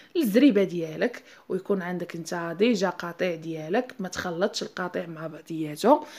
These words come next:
الظروف الصحيه، يعني خاص القطيع الجديد يكون في واحد المكان اللي غادي يجلس فيه بوحدو باش تراقبو مزيان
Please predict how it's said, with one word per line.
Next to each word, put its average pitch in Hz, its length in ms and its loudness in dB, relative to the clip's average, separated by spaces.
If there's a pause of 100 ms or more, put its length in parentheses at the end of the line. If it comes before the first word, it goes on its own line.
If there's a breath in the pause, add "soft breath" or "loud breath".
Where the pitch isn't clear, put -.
(260 loud breath)
الظروف 180 800 2
الصحيه، 175 800 -2
يعني 160 440 -4
خاص 165 360 -14
القطيع 170 380 -2
الجديد 180 520 -2
يكون 185 260 -6
في 196 100 -8
واحد 196 180 -4
المكان 196 540 0 (440 loud breath)
اللي 185 200 0
غادي 175 220 -2
يجلس 175 340 -6
فيه 170 220 -6 (140)
بوحدو 220 440 2 (960)
باش 202 180 2
تراقبو 214 600 6
مزيان 180 680 2